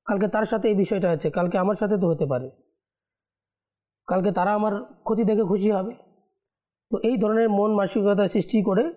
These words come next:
এই গুনাহ থেকে বাঁচার চেষ্টা করুন। শামাতাতের দ্বিতীয় কারণ হচ্ছে বিদ্বেষ। যখন কোনো ব্যক্তির তার বন্ধুর সাথে বা ভাইয়ের সাথে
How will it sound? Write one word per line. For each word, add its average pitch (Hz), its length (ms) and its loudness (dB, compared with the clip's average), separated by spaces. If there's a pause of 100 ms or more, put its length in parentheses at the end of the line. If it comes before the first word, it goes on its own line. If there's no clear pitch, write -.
(140)
এই 247 360 2
গুনাহ 196 260 2
থেকে 190 200 0
বাঁচার 170 280 0
চেষ্টা 160 300 -4
করুন। 131 280 -4 (500)
শামাতাতের 226 480 0
দ্বিতীয় 226 320 0
কারণ 240 180 0
হচ্ছে 240 220 2 (840)
বিদ্বেষ। 220 720 0 (2500)
যখন 214 400 0 (800)
কোনো 220 180 2
ব্যক্তির 202 400 0 (1000)
তার 208 140 0
বন্ধুর 185 380 2
সাথে 190 320 -2
বা 175 160 0
ভাইয়ের 170 260 0
সাথে 170 380 -2